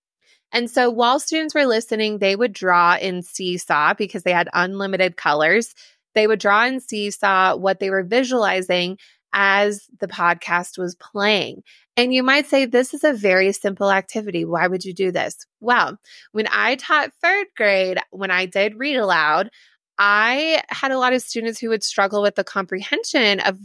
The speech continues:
the stories that we were reading with chapter books because they are longer.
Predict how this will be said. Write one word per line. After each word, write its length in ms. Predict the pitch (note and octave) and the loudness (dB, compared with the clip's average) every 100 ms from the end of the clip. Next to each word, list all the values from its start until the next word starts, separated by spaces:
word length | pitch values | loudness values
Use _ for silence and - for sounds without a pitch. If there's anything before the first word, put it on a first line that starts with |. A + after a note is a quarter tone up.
| - | 0
the 120 | F#3+ | 0
stories 500 | - - C#4 B3 A#3+ | 0 0 4 4 2
that 120 | F#3+ | 0
we 100 | F#3+ | 2
were 120 | F#3 | 2
reading 400 | F3 E3 D#3+ D#3+ | 2 0 -2 -4
with 160 | E3 F3 | -6 -6
chapter 360 | - B3+ - F#3+ | -2 -2 -2 -4
books 320 | C#3+ - - | -4 -8 -6
because 240 | F#3+ A3+ | -4 -2
they 120 | A3+ | -2
are 260 | A3+ F#3+ A#3+ | 0 2 0
longer. 560 | C4 F3 E3 C#3+ E3 | 2 0 0 2 2